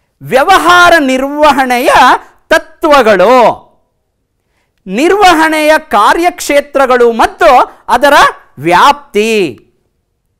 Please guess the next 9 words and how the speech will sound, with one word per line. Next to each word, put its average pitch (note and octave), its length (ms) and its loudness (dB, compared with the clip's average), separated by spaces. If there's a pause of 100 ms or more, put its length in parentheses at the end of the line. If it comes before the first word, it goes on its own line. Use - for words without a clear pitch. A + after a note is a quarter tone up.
(680)
ನಿರ್ಧಾರ G#3+ 800 -2 (360)
ಕೌಶಲ್ಯ G3+ 720 -2 (560)
ಮತ್ತು D#4+ 320 0 (400)
ಅದರ D4 300 0
ಪ್ರಕ್ರಿಯೆಗಳು D#4 920 -2 (120)
ಯಾವ D#4+ 240 2
ರೀತಿ D4+ 380 -4
ಇದೆ A#3 180 -2
ಅನ್ನೋದನ್ನ G#3 420 -6